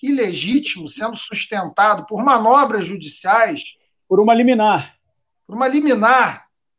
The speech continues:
Speaker 1: obtida, né, por, por uma manobra, e que, na melhor das hipóteses, a gente pode dizer que tenha levado a justiça ao erro.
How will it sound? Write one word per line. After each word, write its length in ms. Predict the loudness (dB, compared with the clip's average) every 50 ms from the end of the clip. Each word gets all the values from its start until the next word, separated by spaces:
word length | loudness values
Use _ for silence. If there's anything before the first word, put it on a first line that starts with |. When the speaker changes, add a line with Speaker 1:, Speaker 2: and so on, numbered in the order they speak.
| _ _ _ _
Speaker 1:
obtida, 1000 | -10 -10 -8 -8 -10 -10 -8 -8 -4 0 0 0 0 -2 -6 -10 -12 -14 -18 _ _ _ _ _
né, 240 | -8 -6 -4 -4 -4 -6 -10 _
por, 360 | -10 -8 -8 -8 -10 -12 -18 _
por 100 | -8 -6
uma 160 | -2 -2 0
manobra, 840 | 2 2 2 4 4 4 6 6 4 2 2 0 0 0 -2 -2 -10 -18 _ _ _ _ _ _ _ _ _ _ _ _ _ _ _
e 560 | -14 -12 -10 -8 -8 -8 -8 -8 -8 -8 -8 -6
que, 100 | -2 0
na 140 | 0 2
melhor 320 | 4 4 6 6 4 4 2
das 200 | 0 -2 -2 -4
hipóteses, 680 | -6 -6 -2 2 4 4 4 2 0 -4 -12 -12 -6 -4
a 100 | -4 -4
gente 240 | -4 -6 -8 -8 -4
pode 320 | -2 0 0 0 -2 -8
dizer 500 | -12 -12 -12 -12 -10 -8 -2 -2 -2 -2
que 280 | -2 -6 -8 -8 -8 -8
tenha 240 | -8 -6 -4 -4
levado 560 | 0 2 2 0 2 2 2 4 4 4 2 0
a 40 |
justiça 560 | 0 0 -4 -6 -6 -6 -6 -6 -8 -4 -2 -2
ao 140 | -2 -2
erro. 360 | -6 -6 -8 -8 -10 -12 -18